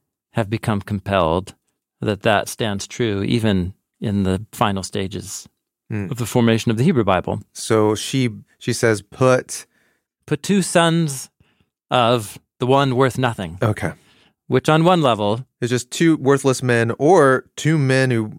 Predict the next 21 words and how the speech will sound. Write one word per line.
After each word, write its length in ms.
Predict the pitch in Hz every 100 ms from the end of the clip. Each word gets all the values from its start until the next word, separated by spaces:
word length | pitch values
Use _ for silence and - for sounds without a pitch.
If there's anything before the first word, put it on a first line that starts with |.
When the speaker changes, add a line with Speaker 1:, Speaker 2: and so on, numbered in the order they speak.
| -
Speaker 2:
who 400 | 107 113 107 107
are 440 | 101 101 98 98 - -
Speaker 1:
Yeah. 80 | -
Speaker 2:
representing 920 | 117 - 107 104 104 - 101 95 90 85
Speaker 1:
Represent 440 | 113 113 110 120
the 100 | - 123
evil 160 | 117
Speaker 2:
the 60 | 123
evil 160 | 92 78
Speaker 1:
one. 60 |
Speaker 2:
one. 240 | 76 73 90
Speaker 1:
Exactly 420 | - 107 113 -
right. 140 | 98 92
Speaker 2:
Yeah. 100 | 82 -
Speaker 1:
Yeah, 160 | - -
Speaker 2:
Okay. 140 | 87 -
Speaker 1:
totally. 260 | - 50 - _
Yeah. 140 | - - _ - - - - _
"So 580 | - 139 131 127 127 - _ _
let 360 | 123 170 180 127
them 300 | 170 185